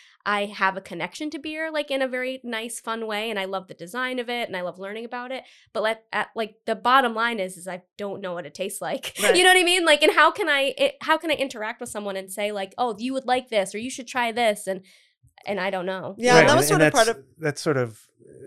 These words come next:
Speaker 3: the notion of your team,
Speaker 1: Mm.
Speaker 3: you know, your, your front of house team, they are an extension of your brand. So
Speaker 1: Totally.
Speaker 3: they need to know the product, um, and they want to know the product. And that's the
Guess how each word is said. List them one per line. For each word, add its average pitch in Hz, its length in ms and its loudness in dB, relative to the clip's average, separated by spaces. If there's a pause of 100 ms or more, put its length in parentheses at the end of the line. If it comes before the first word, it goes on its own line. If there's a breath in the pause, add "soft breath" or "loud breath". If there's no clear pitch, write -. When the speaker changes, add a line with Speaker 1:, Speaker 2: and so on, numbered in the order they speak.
(120)
Speaker 3:
the 135 120 -4
notion 135 400 2
of 113 400 -2 (220)
your 123 180 -6
team, 135 580 -2
Speaker 1:
Mm. 214 340 -8
Speaker 3:
you 143 80 -8
know, 120 120 -4
your, 123 260 -6
your 127 160 -10
front 135 220 -6
of 127 80 -10
house 139 200 -4
team, 151 400 -8
they 131 160 0
are 147 120 4
an 147 60 0
extension 139 420 -6
of 127 80 -10
your 127 80 -6
brand. 131 400 -8
So - 160 0
Speaker 1:
Totally. 190 500 -6
Speaker 3:
they 139 80 2
need 147 160 0
to - 80 -10
know 135 140 0
the 131 100 -4
product, 127 500 -6 (240)
um, 117 540 -6 (340 loud breath)
and 123 140 -2
they 123 200 0 (220)
want 131 320 0
to 143 120 -6
know 117 160 -2
the 104 80 -10
product. 120 440 -6
And 123 80 -8
that's 120 240 -8
the 120 120 -14